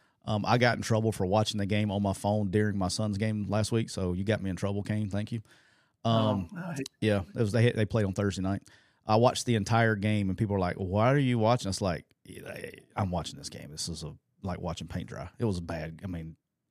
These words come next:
Speaker 1: Oxford was beating the j-, bejesus out of 'em. Um, so I was watching the game on my phone. <clears throat> But anyway, Gio, I, I don't want, I don't, I gotta be careful saying this because I'm, I don't mean that he's the same guy. But if you watch him play,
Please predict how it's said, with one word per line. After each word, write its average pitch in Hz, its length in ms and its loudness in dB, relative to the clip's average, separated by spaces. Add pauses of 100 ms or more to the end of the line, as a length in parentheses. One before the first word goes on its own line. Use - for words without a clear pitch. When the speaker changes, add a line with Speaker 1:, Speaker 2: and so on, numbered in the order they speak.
(100)
Speaker 1:
Oxford 92 440 -4
was 95 100 0
beating 87 300 -4
the 80 160 -8 (300)
j-, 101 120 -8
bejesus 95 600 -4
out 80 80 -6
of 78 120 -8
'em. 82 100 -14 (580)
Um, 117 260 4
so 117 140 2
I 107 40 6
was 95 100 2
watching 101 380 0
the 92 80 -2
game 101 200 2
on 95 60 0
my 90 100 0
phone. 135 340 4 (180)
<clears throat> 131 320 8
But 123 120 8
anyway, 123 340 8 (440)
Gio, 156 600 6 (240)
I, - 140 -6 (140)
I - 20 8
don't 165 200 6
want, 156 320 4
I 131 120 4
don't, 156 220 6 (400)
I 131 80 2
gotta 147 160 4
be 131 120 4
careful 123 340 4
saying 120 320 2
this 127 220 6
because 113 360 2
I'm, 113 260 0
I 98 80 -2
don't 117 380 4
mean 113 300 0
that 110 120 -8
he's 107 220 -4
the 104 100 -6
same 113 300 -4
guy. 117 340 2 (400)
But 123 100 4
if 117 140 2
you 123 100 4
watch 117 440 2
him 120 220 0
play, 90 540 -2